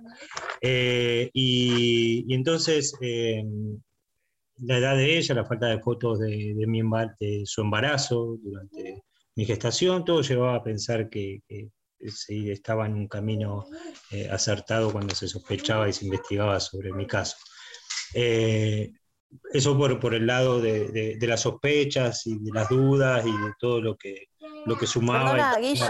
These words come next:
Speaker 1: pensar.
Speaker 2: Guille,
Speaker 1: Sí.
Speaker 2: ¿vos, vos cuántos años tenías cuando empezaste a sospechar?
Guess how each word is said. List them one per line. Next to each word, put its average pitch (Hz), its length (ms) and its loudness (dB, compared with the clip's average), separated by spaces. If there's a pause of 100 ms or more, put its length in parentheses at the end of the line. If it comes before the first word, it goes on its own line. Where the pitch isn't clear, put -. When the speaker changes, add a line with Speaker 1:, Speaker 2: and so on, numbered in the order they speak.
Speaker 1:
pensar. 113 280 -2
Speaker 2:
Guille, 240 100 -4
Speaker 1:
Sí. 170 260 2 (200)
Speaker 2:
¿vos, 277 160 2 (300)
vos 330 200 2
cuántos 302 300 2
años 269 180 2
tenías 247 340 2
cuando 180 220 2
empezaste 190 420 0
a 196 40 0
sospechar? 170 760 0